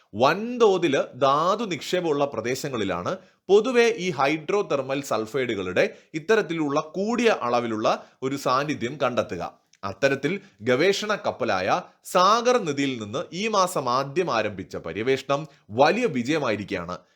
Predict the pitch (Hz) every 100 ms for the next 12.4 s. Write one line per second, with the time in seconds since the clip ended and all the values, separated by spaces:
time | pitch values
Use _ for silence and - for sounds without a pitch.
0 | _ 139 185 233 262 262 156 143 151 156
1 | 156 127 104 104 - 135 156 160 139 160
2 | 180 - 185 190 226 233 233 226 226 160
3 | 131 127 143 110 90 127 190 _ 202 220
4 | 190 196 139 175 170 - 113 127 151 160
5 | 170 180 127 101 90 85 80 _ _ 101
6 | 113 127 139 160 175 - 151 147 185 160
7 | 170 170 165 - 139 156 202 180 160 139
8 | 135 135 139 139 107 101 101 98 95 82
9 | 127 170 - _ _ 135 175 196 - 220
10 | 214 - 135 143 165 175 185 180 123 -
11 | - 165 165 170 170 160 127 117 101 107
12 | 101 92 107